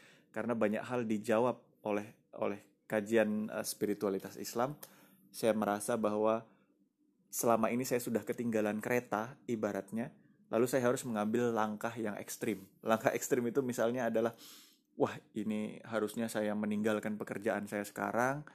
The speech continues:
harusnya saya mendharmabaktikan hidup saya untuk belajar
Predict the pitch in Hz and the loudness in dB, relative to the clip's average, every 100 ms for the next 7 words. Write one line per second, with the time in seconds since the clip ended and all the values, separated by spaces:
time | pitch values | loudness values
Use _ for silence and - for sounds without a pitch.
0 | - - _ - 110 104 - 117 113 101 | -20 -20 _ 0 0 0 -2 -4 -2 0
1 | 101 107 113 117 - - _ _ _ _ | 2 4 4 2 0 -8 _ _ _ _
2 | _ - 120 117 120 113 107 107 - - | _ -2 0 4 4 4 2 0 -2 0
3 | 117 123 117 - 120 117 117 120 117 117 | 0 -2 -6 0 4 4 4 0 -4 -4
4 | 113 107 104 113 107 | -2 -2 0 2 2